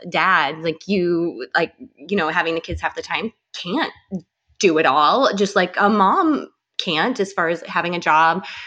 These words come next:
raising two kids. So, um, so, uh, balancing, like, what my role was in that, um, where it was not necessarily always explicitly stated. Um, sometimes, like, uh,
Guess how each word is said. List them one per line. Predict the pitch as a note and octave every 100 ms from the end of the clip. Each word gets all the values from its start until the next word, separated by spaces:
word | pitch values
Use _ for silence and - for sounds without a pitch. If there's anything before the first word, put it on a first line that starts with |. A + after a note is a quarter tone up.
| -
raising | F3+ F3+ F3 E3+
two | F3
kids. | - D3+ D#3 F#3+
So, | - F#3 F3 E3 E3 D#3+ -
um, | F3 E3+ D#3 D3+ D#3 - -
so, | - B3+ A3
uh, | G#3 G3+ F#3
balancing, | G3 F3 G3 G#3+ - G#3
like, | G3+ E3+
what | E3+ F3 -
my | F3+ E3 E3+ F#3 E3 - E3
role | D#3 C#3+ B3+ D#4+ -
was | B3+ C#4 D#4+ F4+ - - _ _
in | G3+ A3 B3+
that, | F4+ A4+ - - - F#3+
um, | F3+ E3+ E3 E3 D#3+ E3+ - _ -
where | G3 A3+ G#3
it | G3 G#3+ F#3
was | G#3 F#3+ F#3 E3+ G3+
not | G3 F3+ F#3+
necessarily | F3+ F#3+ - F3 E3+ D#3+
always | F3 F3
explicitly | D3+ - F3 E3 D#3+ F3+ D3 - _
stated. | - - D#3+ D#3+ C#3+ A#2 - -
Um, | D#3 C3 E3+
sometimes, | F#3 D#3+ E3+ D#3 D#3 D#3 - - - - -
like, | F#3+ D#3 - - -
uh, | D4